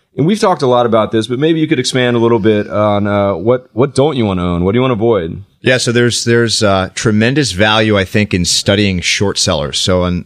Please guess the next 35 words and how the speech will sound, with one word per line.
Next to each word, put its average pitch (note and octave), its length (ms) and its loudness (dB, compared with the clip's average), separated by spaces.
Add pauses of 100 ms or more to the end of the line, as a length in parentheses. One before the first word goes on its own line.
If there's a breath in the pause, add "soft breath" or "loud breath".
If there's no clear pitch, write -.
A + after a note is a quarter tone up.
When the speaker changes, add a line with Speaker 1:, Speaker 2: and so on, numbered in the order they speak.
(120)
Speaker 2:
podcasts A2 480 0
like G#2 200 -2
these A#2+ 360 0
and F#2+ 160 0
on F2 220 -2
papers G#2 560 -2
and, E2+ 240 -2
and E2 280 -4
books G2+ 260 -2
that G2 200 -4
you G2 60 -4
read, F#2+ 360 -2
most G#2+ 300 -2
of A#2+ 40 0
the G#2 60 -2
time G2 420 -2
the F2 80 -6
focus G2 420 -4
is F2 120 -4
on F2 440 -2
long F#2 280 -2
investors F2+ 600 -4
who, E2+ 200 -4
you F#2 120 -6
know, E2+ 180 -6 (260 loud breath)
focus G2 260 -4
on F#2+ 100 0
the F2+ 80 -4
best F2+ 240 -2
companies F#2 420 -4
to F2+ 80 -8
buy. E2+ 460 -2 (360 loud breath)
I A2 100 0
think C3+ 180 -2
it's - 280 -6